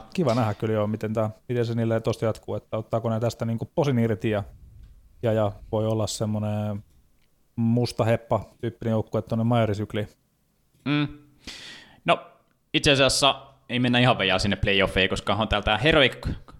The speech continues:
Speaker 2: Honorable Mention kanssa kunniamaininta niillekin. G kaksi se pisti ahtaalle, ainakin siinä ekassa matsissa, sit nekin voitti sen Vitality, voitti Gamer Legionin.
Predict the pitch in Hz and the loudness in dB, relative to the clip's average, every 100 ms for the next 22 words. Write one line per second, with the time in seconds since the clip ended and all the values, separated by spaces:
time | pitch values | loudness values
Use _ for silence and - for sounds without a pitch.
0 | - - 120 113 110 113 113 110 110 101 | -14 -4 2 2 4 4 4 4 2 2
1 | 127 117 104 107 - 107 107 101 104 104 | 2 2 0 -2 -2 0 2 4 4 4
2 | 98 98 98 92 - - - 110 123 110 | 2 2 0 -2 -6 -10 0 4 4 4
3 | 104 104 - 107 - - - _ _ _ | 2 -2 -2 -2 -2 -8 -20 _ _ _
4 | - 123 110 113 110 110 104 107 95 107 | -2 2 4 2 0 0 0 0 0 2
5 | 107 104 - 101 98 98 - - _ _ | 2 2 0 2 4 2 -2 -18 _ _
6 | _ _ 113 180 160 147 139 139 127 127 | _ _ -2 0 4 4 6 4 4 2
7 | 120 117 113 - 107 104 165 185 170 143 | 2 0 -2 0 -2 -4 -6 -2 0 2
8 | 143 131 123 123 117 110 110 123 156 120 | 2 0 0 0 2 2 2 0 0 0
9 | 113 113 107 101 104 98 101 101 | 0 2 2 0 -2 0 2 2